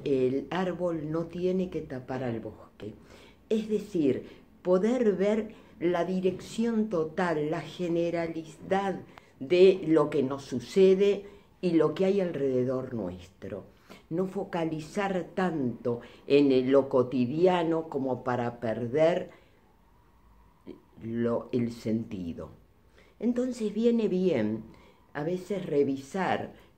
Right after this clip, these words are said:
nuestra historia. Eh, busquen entre las fotos, vayan viendo y elijan una de cada periodo de la vida, alguna que sea significativa.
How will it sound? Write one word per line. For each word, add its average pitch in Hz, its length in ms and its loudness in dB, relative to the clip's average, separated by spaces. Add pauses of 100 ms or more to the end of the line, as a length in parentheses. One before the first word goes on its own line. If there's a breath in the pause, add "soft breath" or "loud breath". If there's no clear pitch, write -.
nuestra 180 400 -2
historia. 127 1000 -6 (640 loud breath)
Eh, 127 720 2 (180)
busquen 160 560 -2
entre 127 400 -2
las 120 140 -6
fotos, 160 720 -2 (240 loud breath)
vayan 190 520 -4
viendo 190 640 0 (180 loud breath)
y 170 260 0
elijan 196 680 0 (100)
una 202 680 2 (260 loud breath)
de 214 240 0
cada 262 360 -4
periodo 180 760 0
de 131 140 -2
la 123 160 -4
vida, 98 600 -6 (520 loud breath)
alguna 233 580 0
que 190 100 -2
sea 214 340 -2
significativa. 127 1500 -6